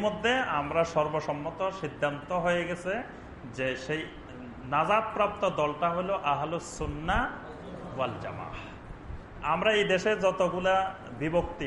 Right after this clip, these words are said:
আছে সবগুলার গোড়া কিন্তু একটা, রসুন আলাদা আলাদা, কিন্তু রসুনের গোড়া কিন্তু একটা, সবাই আহলুস সুন্নাহ ওয়াল জামাআহ।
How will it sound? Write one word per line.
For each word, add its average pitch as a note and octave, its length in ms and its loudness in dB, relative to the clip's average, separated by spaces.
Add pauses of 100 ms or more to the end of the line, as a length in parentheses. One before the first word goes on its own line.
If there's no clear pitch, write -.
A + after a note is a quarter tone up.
আছে G#2+ 160 -8 (140)
সবগুলার F#3+ 600 4 (100)
গোড়া G3+ 200 6 (100)
কিন্তু D#3+ 220 -2 (120)
একটা, - 260 -6 (600)
রসুন G3+ 360 4
আলাদা E3+ 320 4
আলাদা, B2 280 0 (600)
কিন্তু C#3+ 200 -2 (120)
রসুনের E3+ 440 2
গোড়া F3 280 6
কিন্তু D#3 200 -2 (120)
একটা, - 300 -6 (520)
সবাই G3+ 400 6 (200)
আহলুস F#3+ 320 2 (100)
সুন্নাহ F3+ 380 2 (840)
ওয়াল G3 260 2
জামাআহ। D3 320 2